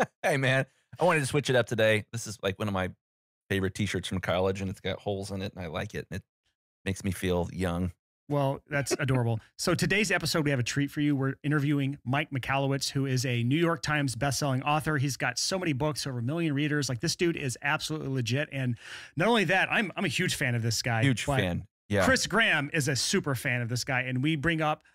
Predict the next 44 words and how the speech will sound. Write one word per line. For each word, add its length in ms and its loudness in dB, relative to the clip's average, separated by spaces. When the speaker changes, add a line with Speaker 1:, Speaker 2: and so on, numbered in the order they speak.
Speaker 2:
a 60 -6
great 360 0
conversation 600 0
about 260 -4
marketing, 680 0
about 300 -4
differentiation, 960 0
about, 360 -4
I 160 -14
mean, 120 -4
Chris, 240 0
do 180 -6
you 100 2
want 160 2
to 60 -2
talk 180 -2
about 160 2
the 60 -2
episode? 480 -2
Speaker 1:
Yeah, 200 4
Speaker 2:
What, 80 2
what 80 2
Speaker 1:
dude. 80 2
Speaker 2:
people 180 4
Speaker 1:
So, 20 4
Speaker 2:
are 80 4
in 80 2
Speaker 1:
well, 80 2
Speaker 2:
for 80 0
Speaker 1:
well, 60 4
Speaker 2:
today? 160 4
Speaker 1:
let 80 6
me 80 2
start, 280 2
let 100 0
me 60 0
start 200 2
with 100 -2
this, 140 -4
like, 220 -2
with 120 -4
a 40 -6
quick 180 -6
story. 480 -6